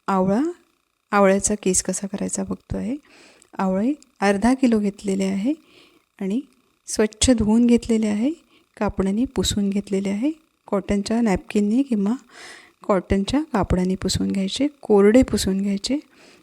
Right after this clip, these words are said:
डाग नसलेले आवळे घ्यायचे. जर एखादा डाग असेल तर तो काढून टाकायचा. किसणीवर आपल्याला एक एक करून सगळे आवळे किसून घ्यायचे आहे. किसताना बारीक साईडने किसायचं नाही, जाड बाजूने आवळे किसून घ्यायचे आहे.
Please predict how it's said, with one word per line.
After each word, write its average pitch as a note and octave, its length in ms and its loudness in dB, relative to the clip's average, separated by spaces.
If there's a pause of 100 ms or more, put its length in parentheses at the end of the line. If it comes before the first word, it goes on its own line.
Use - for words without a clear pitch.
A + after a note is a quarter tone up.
(100)
डाग A3 200 4
नसलेले A#3 440 6
आवळे F#3 300 2
घ्यायचे. G3 440 -2 (400)
जर A3+ 140 2
एखादा G#3 360 2
डाग F#3 260 0
असेल B3 300 0 (100)
तर G#3+ 60 0 (140)
तो F#3 80 0
काढून F3+ 420 -2
टाकायचा. G3 480 -6 (600)
किसणीवर B3 500 2
आपल्याला G#3+ 420 0
एक G3+ 300 -2
एक G#3+ 160 0
करून G#3 220 2
सगळे F#3 320 2
आवळे F3 300 0
किसून F#3 380 2
घ्यायचे G3 360 -4
आहे. G#3+ 200 -4 (420)
किसताना B3 460 4 (140)
बारीक G#3 360 2
साईडने G#3+ 340 2
किसायचं F#3+ 480 -2
नाही, G#3+ 300 2 (100)
जाड G#3+ 420 2
बाजूने G#3 400 2 (480)
आवळे F#3+ 300 2
किसून F#3+ 320 -2
घ्यायचे F#3+ 420 -2
आहे. G3+ 220 -4